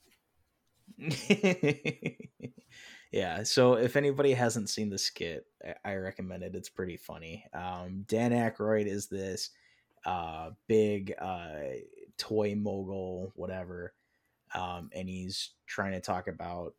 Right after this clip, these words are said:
uh, he's trying to, like, save these recent toys that his toy company made that have come under fire on this talk show.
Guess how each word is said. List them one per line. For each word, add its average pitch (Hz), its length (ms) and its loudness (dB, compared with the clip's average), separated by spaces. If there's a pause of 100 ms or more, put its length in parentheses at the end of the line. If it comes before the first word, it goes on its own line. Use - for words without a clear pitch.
uh, 71 140 -8
he's 107 220 -2
trying 131 260 6
to, 131 100 8
like, 113 380 4
save 107 580 4
these 98 280 -4
recent 101 460 -4
toys 98 420 -2
that 90 160 -4
his 92 160 -6
toy 92 220 -4
company 92 320 -8
made 90 280 -8
that 85 120 -8
have 90 140 -10
come 95 180 -6
under 92 180 -6
fire 92 380 -6
on 90 140 -10
this - 140 -10
talk 95 280 -4
show. 92 400 -6